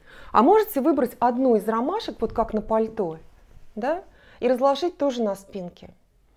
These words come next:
И это будет прекрасная такая тренировка, прекрасная репетиция перед тем, как перейти уже, а, к созданию большого пальто. Жилет можете даже сделать для себя, просто я, э,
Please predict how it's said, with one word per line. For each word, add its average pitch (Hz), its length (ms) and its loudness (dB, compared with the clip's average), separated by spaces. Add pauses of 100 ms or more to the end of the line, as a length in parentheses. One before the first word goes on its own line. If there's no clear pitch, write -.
(340)
И - 100 -4
это 320 220 0
будет 233 300 -2
прекрасная 254 680 0
такая 214 480 -4
тренировка, 226 680 0
прекрасная 208 640 -6
репетиция 220 600 -8
перед 202 400 -8
тем, 277 280 -6 (240)
как 214 220 -8
перейти 208 600 -6
уже, 208 600 -6 (560)
а, 185 280 -8
к - 80 -20
созданию 214 560 -2
большого 185 440 -8
пальто. 175 540 -12 (300)
Жилет 285 340 2
можете 302 320 -2
даже 262 240 0
сделать 233 380 -6
для 226 120 -6
себя, 254 420 -2
просто 240 300 -6
я, 247 360 0
э, 220 180 -6